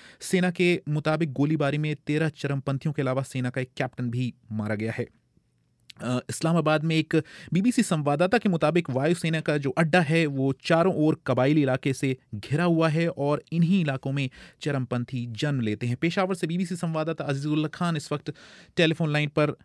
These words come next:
हमारे साथ हैं। अजीजुल्ला खान, बताएं, सुबह से ये क्या वाकया हुआ, कैसे, अ, और हुआ और अधिकारी क्या कह रहे हैं, कहाँ चूक रह गई?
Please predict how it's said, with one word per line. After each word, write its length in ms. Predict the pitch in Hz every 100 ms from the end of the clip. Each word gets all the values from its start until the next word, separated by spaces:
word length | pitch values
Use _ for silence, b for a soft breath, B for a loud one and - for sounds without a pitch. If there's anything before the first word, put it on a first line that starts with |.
| -
हमारे 240 | 147 151
साथ 240 | - 160 151
हैं। 140 | 175 -
अजीजुल्ला 440 | 175 190 202 202
खान, 300 | 190 190 196
बताएं, 460 | 165 170 190 214 196 B B -
सुबह 320 | - 180 196
से 380 | 190 202 196 190
ये 220 | 156 175 175 -
क्या 180 | 185
वाकया 420 | 190 151 160 - 165
हुआ, 220 | 175 175
कैसे, 360 | 170 170 180 135 -
अ, 260 | 139 139 -
और 280 | 147 156 - _ 117
हुआ 160 | 160 175
और 340 | 160 175 - _
अधिकारी 400 | 156 156 180 233
क्या 200 | 202 185
कह 180 | 165 139
रहे 100 | 127
हैं, 100 | 131
कहाँ 280 | - 160 208
चूक 260 | 175 156 139
रह 140 | 117
गई? 160 | 104